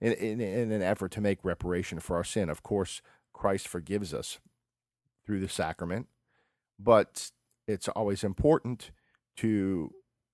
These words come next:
try to make reparation for the bad things that you've done. It's not that we ourselves are working our way to heaven, as many Protestants try to falsely claim. No.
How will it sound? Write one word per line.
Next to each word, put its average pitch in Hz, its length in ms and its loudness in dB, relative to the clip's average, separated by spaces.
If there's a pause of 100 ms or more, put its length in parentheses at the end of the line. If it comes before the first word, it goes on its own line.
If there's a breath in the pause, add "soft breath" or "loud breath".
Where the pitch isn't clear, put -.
(100)
try 123 200 6
to 120 80 4
make 107 220 2
reparation 98 680 0
for 95 220 -4
the 90 80 -4
bad 82 300 -2
things 87 240 -4
that - 160 -18
you've 80 140 -12
done. 104 280 0 (720)
It's - 160 -14
not 101 260 0
that 85 340 -4 (120)
we 107 180 0
ourselves 92 760 0
are 82 120 -4
working 92 380 -6
our 87 120 -2
way 85 180 -2
to 82 80 -10
heaven, 85 400 -2
as 82 160 -6
many 87 280 -6 (280 soft breath)
Protestants 92 580 0
try 90 220 -6
to 87 60 -6
falsely 87 400 -2
claim. 92 380 0 (280 loud breath)
No. 117 320 6